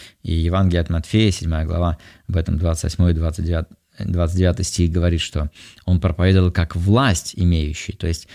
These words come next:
э, выражающий, э, Божье послание. Он был наделён этой властью. Он основал, осознавал свою божественность. Он передавал свою власть,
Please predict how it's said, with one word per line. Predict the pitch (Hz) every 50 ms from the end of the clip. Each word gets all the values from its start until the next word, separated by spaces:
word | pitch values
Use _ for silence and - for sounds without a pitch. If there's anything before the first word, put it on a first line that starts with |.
| - - - _ _
э, | 92 85 82 82 82 82
выражающий, | 82 80 92 95 90 87 82 90 101 107 107 101 92 90 - - - 90 87 87 80 - - - - _ _
э, | - 85 85 85
Божье | 82 85 82 107 113 104 90 85 87
послание. | - - 82 - - 87 85 82 80 76
Он | 78 78
был | 80 82
наделён | 85 92 107 110 120 143 175 180 165
этой | 131 110 98
властью. | 87 85 80 80 82 - - - - _ _ _ _ -
Он | - 80
основал, | 85 - - 85 98 120 135 131 - -
осознавал | - 92 - 110 104 95 104 98 117 151 165 151
свою | - - 113 104
божественность. | 92 82 92 92 87 85 101 139 143 - - - 78 73 - - - _ - - - - - - -
Он | - 98 104
передавал | 92 120 117 117 135 160 185 202
свою | 180 - - 151 151 131
власть, | 110 107 113 127 160 160 - -